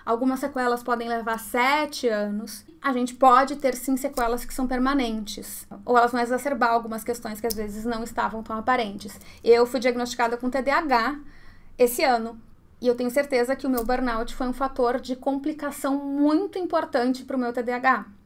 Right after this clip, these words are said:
E eu gostaria muito de te dizer que tem uma pílula que você toma e passou o burnout, ou que tem uma linha de chegada, e que a partir daquele dia você nunca mais vai pensar em burnout, que aquilo nunca mais vai acontecer na sua vida. Mas isso não é verdade.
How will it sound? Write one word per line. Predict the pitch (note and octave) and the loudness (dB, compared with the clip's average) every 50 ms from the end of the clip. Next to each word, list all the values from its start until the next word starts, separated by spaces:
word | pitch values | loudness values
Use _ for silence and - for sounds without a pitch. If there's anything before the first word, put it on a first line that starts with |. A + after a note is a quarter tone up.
| - _ _ - | -20 _ _ -4
E | - | 2
eu | B3 B3+ B3+ | 4 4 6
gostaria | C4 C#4 - D4+ D4 | 4 2 4 2 2
muito | D4 D4+ F#4 - A#4 | 4 4 6 6 4
de | - - | 4 4
te | F#4+ | -4
dizer | E4+ C#4+ D4+ D4 | -4 2 2 2
que | D4 D4+ | 2 2
tem | D#4 C#4+ | -2 -2
uma | D4 C#4+ D4 D4 - | 0 0 -2 -2 -2
pílula | - D#4 D4+ F4 E4+ D4+ C4+ B3 A3+ A3 - - - - - - | -4 -2 -2 0 0 0 0 0 -2 -2 -8 -14 -20 -20 -20 -6
que | - B3 | -4 -4
você | B3 B3 A#3+ | -4 -4 -4
toma | - C4 A#3+ B3+ B3+ C#4 D4 D4+ D#4+ D#4 - | 2 4 4 6 4 4 2 0 -4 -6 -8
e | - C4 | -14 -6
passou | - C4 B3+ - A#3+ | -6 -6 -2 -2 -2
o | G#3 | -2
burnout, | A3+ A3 G#3+ G#3+ G#3+ A3+ A#3 A#3 A#3 - - - - | -2 -4 -4 -6 -2 -2 -2 -2 -4 -8 -12 -2 -2
ou | B3 | -2
que | A#3+ - | -2 0
tem | - C#4+ C#4 | 0 0 2
uma | C#4+ C#4+ C#4+ C#4 | 2 2 2 4
linha | C4+ C#4 C#4+ C#4 C#4+ | 4 2 2 2 -2
de | C#4+ - | -2 -4
chegada, | - - C#4+ C4 B3+ A3 G#3+ G#3 G3+ - F#3+ E3 E3 - - _ _ _ _ | -6 -6 -2 0 0 0 0 -2 -4 -8 -10 -12 -12 -16 -20 _ _ _ _
e | - G#3 | -18 -8
que | - - | -6 -6
a | A#3+ | -2
partir | A#3+ A#3+ - - - E4+ D#4 | -2 -4 -4 -4 -6 -6 -4
daquele | D4+ C#4+ D4 - D#4 D4 D#4 B3+ | -4 -4 -4 -4 -4 -4 -4 -6
dia | - A3 A#3 B3+ C#4 C4+ | -6 -8 -4 -4 -4 -4
você | A#3+ C4 B3+ - C#4 | -4 -8 -8 -4 -4
nunca | C4 C4+ D4+ F#4+ F#4 | -2 -2 -2 -4 -4
mais | E4 D4 D4 C#4+ | -4 -2 -2 -2
vai | C#4+ C#4+ | -4 -4
pensar | C#4+ C#4 C4+ - B3+ | -4 -6 -6 -6 -6
em | B3 | -4
burnout, | A#3 A#3+ A#3+ A#3+ A3+ A3 A#3 C4 D4 D4+ D4 - | -4 -6 -6 -6 -6 -4 -2 -2 -2 -2 -4 -6
que | - C#4+ | -10 -10
aquilo | C#4 - C#4+ C#4+ | -8 -6 -4 -4
nunca | C#4 D4 D#4 E4 | -2 -2 -2 -2
mais | C#4+ C#4 C4+ C4 | -2 -2 -2 -4
vai | C#4 C#4 | -4 -6
acontecer | C#4 C4+ C4+ C4 C4 - - A#3+ G#3+ A3+ | -4 -6 -8 -8 -8 -6 -6 -4 -4 -4
na | A#3 A#3+ | -6 -8
sua | A#3+ - B3+ B3 | -10 -8 -8 -8
vida. | A#3+ G#3+ G#3 G#3 G3+ G3+ G3 G3+ - - _ _ _ _ _ - - - | -8 -8 -8 -8 -10 -10 -14 -16 -18 -20 _ _ _ _ _ -20 -8 -4
Mas | B3+ C4 A#3+ | -4 -4 -2
isso | B3+ B3+ - | -4 -4 -4
não | C#4 C4 | -2 -2
é | C4 | -2
verdade. | C4 B3+ B3 A3+ F#3+ F#3 G3 F3 F#3+ | -2 -2 -4 -4 -4 -6 -8 -14 -16